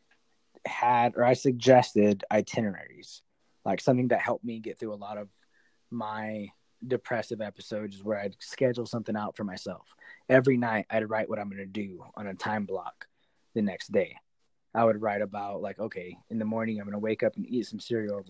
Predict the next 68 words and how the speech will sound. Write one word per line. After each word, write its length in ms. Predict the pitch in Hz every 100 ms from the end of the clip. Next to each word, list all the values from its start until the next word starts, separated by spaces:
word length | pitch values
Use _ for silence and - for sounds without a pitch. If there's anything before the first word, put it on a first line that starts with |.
| -
have 280 | - 120 -
to 100 | 120
get 240 | 110 117
up 180 | 110 104
and 100 | 104
get 120 | 104
up 180 | 104 101 _ _
and 120 | 110
go 160 | 107 104
eat. 220 | 95 - _ - _
And 60 | 104
then 80 | 104
after 180 | 107 110
that, 280 | 123 127 117
I'm 60 |
gonna 160 | 120 113
read 200 | 110 98
for 120 | -
an 60 | 90
hour. 260 | 90 92 95
Then 120 | 107
after 180 | 101 107
that, 240 | 131 139
I'm 60 | 107
gonna 100 | 113
go 140 | 117
to 80 | 110
school. 320 | - 98 85 - - _
And 100 | 110
after 140 | 107 113
that, 200 | 131 127
I'm 60 |
gonna 100 | 120
go 120 | 117 117
to 60 |
work. 280 | 120 127 - 104
And 120 | 107
then 140 | 107
when 100 | 107
I 60 | 107
get 160 | 110
home 200 | - 196
from 140 | 208 120
work, 200 | 117 120
I'm 80 | 113
gonna 100 | 113
go 100 | 110
do 140 | 107
some 180 | 110 123
yard 240 | 151 98
work. 180 | 82 -
And 100 | -
then 80 | -
when 120 | 104
I 60 | 101
get 180 | 107 95
done 140 | 120
with 100 | 117
the 100 | 117
yard 240 | 127 139 113
work, 180 | 107
I'm 80 | 107
gonna 160 | 107 107
try 160 | 110
to 80 | 104
do 140 | 107 110
some 140 | 120
homework. 420 | 117 131 76 -